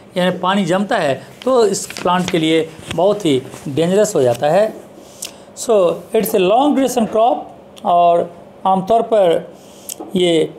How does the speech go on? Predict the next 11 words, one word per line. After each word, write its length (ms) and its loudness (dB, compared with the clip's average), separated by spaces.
लगभग 360 0
पन्द्रह 280 2
से 120 0
अठारह 420 0
महीना 240 2
लेता 280 2
है 120 4
इसको 220 -4
mature 380 2
होने 180 2
में, 220 2